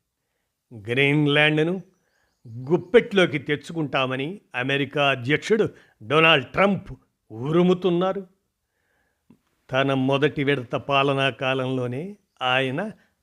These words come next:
ఆ కోరిక బయటపెట్టారు. గ్రీన్లాండ్ కోసం ట్రంప్ అంతగా ఎందుకు పట్టుబడుతున్నారు?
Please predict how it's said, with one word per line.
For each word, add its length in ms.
ఆ 320
కోరిక 500
బయటపెట్టారు. 840
గ్రీన్లాండ్ 680
కోసం 440
ట్రంప్ 640
అంతగా 540
ఎందుకు 580
పట్టుబడుతున్నారు? 880